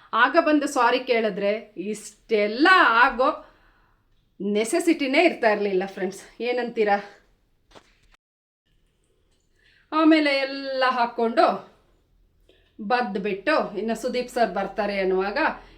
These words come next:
ಎಲ್ಲ ಮಾಡ್ಕೊಬಿಟ್ಟು ಎಲ್ಲ ಸಮಾಧಾನ ಪೋಸ್ ಕೊಟ್ಕೊಂಡು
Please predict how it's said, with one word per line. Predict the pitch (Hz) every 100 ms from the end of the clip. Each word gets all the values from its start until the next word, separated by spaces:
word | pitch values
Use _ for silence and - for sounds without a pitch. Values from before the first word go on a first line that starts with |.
| -
ಎಲ್ಲ | 220 220 220 214 208
ಮಾಡ್ಕೊಬಿಟ್ಟು | 208 196 196 - 208 208 208 285 269 - - -
ಎಲ್ಲ | 214 214 214 214
ಸಮಾಧಾನ | 214 220 208 208 208 214 214 214 220 220 214 214 208
ಪೋಸ್ | 208 208 214 -
ಕೊಟ್ಕೊಂಡು | 202 190 214 240 330 - -